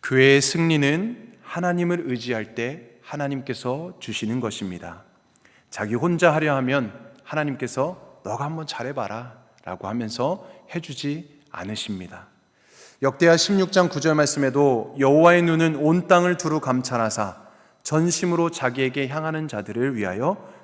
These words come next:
능력을 베푸신다" 라고 말씀합니다. 하나님께서는 하나님을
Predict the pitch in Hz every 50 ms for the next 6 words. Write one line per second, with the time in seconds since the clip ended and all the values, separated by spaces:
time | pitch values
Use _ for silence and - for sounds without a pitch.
0 | _ _ 98 101 98 98 95 101 104 107 120 139 151 170 165 - - - _ _
1 | _ _ - 95 - _ - - - - 104 98 92 95 92 92 90 87 90 98
2 | - 85 90 92 - 127 139 113 90 82 - - 95 92 85 85 87 87 90 -
3 | 107 110 _ _ _ _ _ _ _ _ _ _ _ _ _ _ _ _ _ -
4 | 143 147 143 143 131 131 139 127 - 127 123 123 131 139 151 170 196 220 - -
5 | - - - - 139 139 131 135 131 135 143 156 175 180